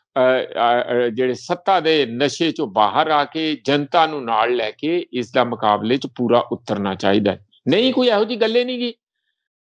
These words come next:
ਹਾਲਾਂਕਿ ਸਾਰਿਆਂ ਦੀਆਂ ਅੱਖਾਂ ਦੇ ਸਾਹਮਣੇ ਸਾਰਾ ਕੁਝ ਹੋ ਰਿਹਾ। ਪ੍ਰਾਈਵੇਟ ਹਸਪਤਾਲਾਂ ਨੇ ਉਹ ਲੁੱਟ ਮਚਾਈ ਹੈ। ਕਿਉਂ ਨਹੀਂ ਲਾਇਸੈਂਸ ਕੈਂਸਲ ਕਰਦੇ?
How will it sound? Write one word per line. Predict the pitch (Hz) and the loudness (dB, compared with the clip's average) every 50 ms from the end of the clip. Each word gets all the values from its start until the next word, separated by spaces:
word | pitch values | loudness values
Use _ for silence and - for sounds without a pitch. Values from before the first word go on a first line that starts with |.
| _ _ - - - | _ _ -14 -4 0
ਹਾਲਾਂਕਿ | 135 131 117 131 165 214 233 226 190 202 196 202 214 202 | 0 2 2 2 2 0 0 -2 -2 -2 0 0 0 -2
ਸਾਰਿਆਂ | 196 - - 156 190 226 254 262 254 254 254 240 | -4 -4 -4 -2 0 2 0 0 -2 -2 -6 -6
ਦੀਆਂ | 220 202 190 170 | -6 -6 -6 -8
ਅੱਖਾਂ | 143 _ - - 147 143 | -8 _ -12 -12 -10 -8
ਦੇ | 143 139 | -8 -8
ਸਾਹਮਣੇ | 120 - - 190 226 240 233 220 208 151 | -6 0 2 2 2 2 2 2 2 2
ਸਾਰਾ | - 139 135 135 135 | 2 2 2 2 2
ਕੁਝ | 135 113 120 110 | 2 0 -2 -4
ਹੋ | 104 95 110 110 107 | -4 -4 -4 -4 -2
ਰਿਹਾ। | 131 156 165 160 - _ - - _ _ _ | 0 0 0 0 -2 _ -20 -20 _ _ _
ਪ੍ਰਾਈਵੇਟ | - 143 175 185 196 208 208 196 208 208 190 151 | -2 2 2 4 4 2 2 2 0 0 0 -2
ਹਸਪਤਾਲਾਂ | 135 120 127 127 127 - - 143 170 165 165 165 165 165 | -4 -6 -6 -6 -6 -10 -10 -4 -2 0 0 2 0 -2
ਨੇ | 156 160 156 - _ - | -2 -6 -8 -8 _ 0
ਉਹ | 190 214 233 240 | 2 2 4 4
ਲੁੱਟ | 208 147 147 175 175 180 185 | 2 4 2 2 2 0 -4
ਮਚਾਈ | 180 160 151 151 151 | -6 -2 -2 0 0
ਹੈ। | 151 156 | 0 0
ਕਿਉਂ | - 233 285 302 | 2 2 2 4
ਨਹੀਂ | 320 302 | 4 2
ਲਾਇਸੈਂਸ | 302 277 - 254 294 262 - 254 | 2 2 0 -2 -4 -4 -2 -2
ਕੈਂਸਲ | 233 262 254 214 214 240 233 | -2 -2 -2 0 0 -2 0
ਕਰਦੇ? | 226 202 196 180 170 175 165 | 0 -2 -4 -2 -6 -8 -10